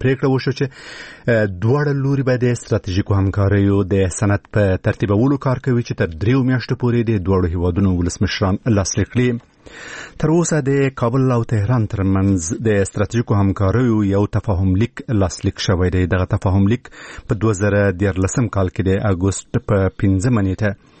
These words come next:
اه، لاسلیک شوی. دا هغه وخت لاسلیک شو چې،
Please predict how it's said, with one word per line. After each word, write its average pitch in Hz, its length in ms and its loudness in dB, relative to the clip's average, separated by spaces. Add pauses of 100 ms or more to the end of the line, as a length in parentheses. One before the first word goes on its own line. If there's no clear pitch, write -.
(460)
اه، 104 240 2 (100)
لاسلیک 101 600 0
شوی. 92 360 0
دا 107 200 0
هغه 104 440 0
وخت 113 360 -2
لاسلیک 113 380 -2
شو - 120 -4
چې، 117 480 2